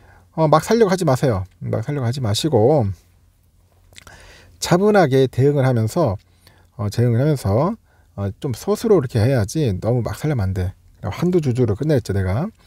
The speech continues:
지금 상황이 그렇게 썩 좋지는 않-, 않습니다. 뭐 삼성뿐이 아니에요. 뭐 삼성은 욕하는 사람도 있긴 한데 보니까 그 다른 종목들 보세요. 좀 초토화됐어요, 지금 보니까. 초토화됐고, 어,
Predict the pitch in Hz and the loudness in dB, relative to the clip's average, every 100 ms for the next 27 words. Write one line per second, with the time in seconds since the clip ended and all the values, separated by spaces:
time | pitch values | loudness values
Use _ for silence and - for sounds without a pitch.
0 | _ - - - - - - 170 196 196 | _ -20 -20 -20 -20 -12 0 2 2 0
1 | 220 226 202 185 185 170 127 - 156 - | -4 -2 0 0 2 0 -2 -4 -4 -4
2 | - 131 - 175 143 101 98 113 - 139 | -4 -4 -4 -2 0 0 -2 -4 -4 -4
3 | 101 95 101 90 196 233 220 233 311 113 | -2 0 -2 -2 -2 -4 -2 0 2 2
4 | 120 107 95 147 175 - _ - 101 - | 0 0 -2 -4 -6 -14 _ -10 -8 -6
5 | 180 185 156 107 139 147 - 107 - 165 | -6 -2 0 2 2 0 -2 -2 4 4
6 | 123 107 117 107 - 123 101 _ _ - | 4 0 -2 -4 -4 -4 -6 _ _ -20
7 | _ _ 120 113 139 165 156 139 98 101 | _ _ -4 0 2 2 0 -2 -6 -6
8 | 107 170 98 90 - - 180 107 - 165 | -4 -2 -2 -4 -8 -6 -2 -2 -4 -4
9 | 104 113 - 120 - - 101 110 - _ | -4 -8 -8 -8 -6 -8 -4 -4 -6 _
10 | _ _ - - - - - 156 - 180 | _ _ -20 -20 -20 -20 -8 -8 0 0
11 | 113 90 123 156 127 101 _ _ _ _ | 0 -2 0 2 2 0 _ _ _ _
12 | _ _ - 151 156 | _ _ -4 0 0